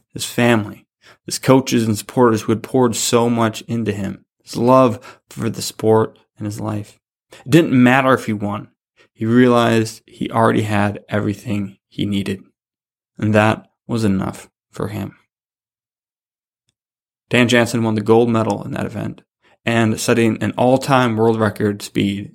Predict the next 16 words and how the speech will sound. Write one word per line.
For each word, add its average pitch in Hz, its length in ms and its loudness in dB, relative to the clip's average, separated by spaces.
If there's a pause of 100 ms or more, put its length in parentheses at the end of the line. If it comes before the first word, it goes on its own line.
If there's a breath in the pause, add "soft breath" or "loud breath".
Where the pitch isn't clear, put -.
in 101 100 -8
the 101 40 -10
process. - 720 -10 (1120)
It 110 60 2
is 110 80 6
only 160 140 6
when 160 120 6
you 139 80 6
take 156 340 0
time 143 280 0
to 123 60 0
reflect 131 360 0
on 113 140 0
everything 139 340 0
you 123 120 4
have 123 460 -4